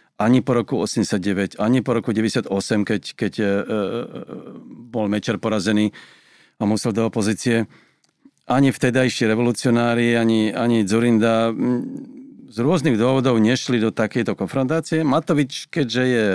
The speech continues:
taký, aký je, tak proste, mm, to urobil. A toto je odpoveď. Problém je, že keď robíte revolúciu, tak sa na to musíte trochu aj pripraviť. Matovič bol nepripravený na to, čo sám spustil.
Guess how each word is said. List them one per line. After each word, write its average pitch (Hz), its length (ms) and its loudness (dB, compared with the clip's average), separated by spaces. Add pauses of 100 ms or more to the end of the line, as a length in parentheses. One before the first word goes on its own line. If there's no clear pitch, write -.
(140)
taký, 117 380 0
aký 104 320 -2
je, 113 80 0
tak - 240 -6
proste, 107 640 -4 (240)
mm, 98 400 -10 (1120)
to 104 80 -8
urobil. 135 560 2 (520)
A - 80 -6
toto 190 160 2
je 190 80 4
odpoveď. - 340 -2 (720)
Problém 165 480 2
je, 147 120 0
že - 60 -6
keď 135 140 0
robíte 139 320 0
revolúciu, 127 560 2
tak 120 240 -2
sa - 160 -4
na 117 160 0
to 113 80 0
musíte 110 320 0
trochu 104 240 -2
aj 95 80 -2
pripraviť. 95 400 -2
Matovič 104 400 -2
bol 110 160 2
nepripravený 110 720 0
na 107 160 2
to, 113 160 -2
čo 107 240 -2
sám 104 240 2
spustil. 107 720 -2